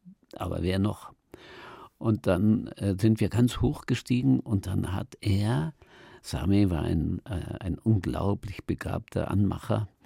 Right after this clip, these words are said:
hat er den größten Star des, äh, des damals, äh, des damaligen Kabaretts,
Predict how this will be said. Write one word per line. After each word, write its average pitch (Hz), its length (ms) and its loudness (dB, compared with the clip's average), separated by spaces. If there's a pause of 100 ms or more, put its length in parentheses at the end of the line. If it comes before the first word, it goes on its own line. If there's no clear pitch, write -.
(540)
hat 113 160 2
er 113 80 4
den 104 220 4
größten 151 500 0
Star - 800 0
des, 98 420 -2
äh, 98 260 -2
des 95 220 -2
damals, 98 540 0
äh, 98 500 -2
des - 240 -4
damaligen 98 460 2
Kabaretts, 95 580 -2